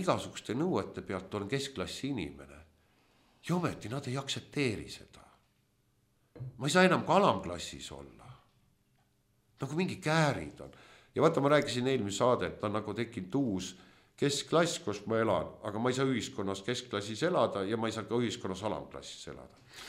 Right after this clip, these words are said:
Ja vaata, alamklass on ju tegelikult inimene, kes vastab ju nagu, no ütleme siis, noorele hingele, kelle ülesanne on ainult teenida. Inimeste ülesanne on ainult teenida. Ja vaata, siit me jõuamegi selle,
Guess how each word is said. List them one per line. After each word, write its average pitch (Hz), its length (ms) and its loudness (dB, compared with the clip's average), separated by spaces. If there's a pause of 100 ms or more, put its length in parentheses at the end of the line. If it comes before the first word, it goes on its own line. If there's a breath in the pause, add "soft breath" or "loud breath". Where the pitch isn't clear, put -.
(360 loud breath)
Ja 131 120 4
vaata, 170 240 4
alamklass 175 640 6
on 101 120 2
ju 104 120 0
tegelikult 110 560 2
inimene, 101 440 10 (600 loud breath)
kes 127 240 8
vastab 123 480 8
ju 92 140 6 (1120)
nagu, 107 320 10 (140)
no 123 100 10
ütleme 101 340 6
siis, 90 300 0
noorele 110 400 10
hingele, 123 560 10 (460 soft breath)
kelle 139 240 12
ülesanne 107 360 10
on 110 100 4
ainult - 120 -4
teenida. 82 540 -2 (500)
Inimeste 135 500 8
ülesanne 87 380 4
on 107 100 4
ainult - 200 2
teenida. 76 540 0 (840)
Ja 135 80 12
vaata, 160 240 12
siit - 280 8
me 127 100 12
jõuamegi 117 520 12
selle, 156 240 12